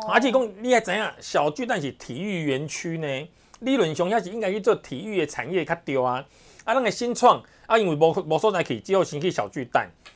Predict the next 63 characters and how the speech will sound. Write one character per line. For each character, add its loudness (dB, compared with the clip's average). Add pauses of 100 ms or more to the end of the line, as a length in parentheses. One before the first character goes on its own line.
(260)
诶， -8
伊 -8
讲 -2
最 -2
好 -2
笑 -6
的 -10
呢， -10
因 -6
为 -4 (200)
思 -10
瑶 6
姐 -2
姐 -2
先 -12
伫 -8
中 -2
央 -2
质 -4
询 -4 (280)
国 -8
科 0
会， 0 (800)
质 -2
询 2
咱 0
的 0
陈 -4
建 0
仁 -4
院 2
长， -8 (580)
伊 -6
讲 6
你 2
爱 4
真 -4
出 2
去 4
台 4
北 6
市 -4 (340)
去 -4
沟 6
通， 6 (280)
去 4
甲 10
小 4
巨 -2
蛋 4
这 0
个 4 (460)
新 -2
创 4
基 0
地 -2
刷 2
去 4
北 -6
市 0
科， 6 (1000)
好 12
无？ 6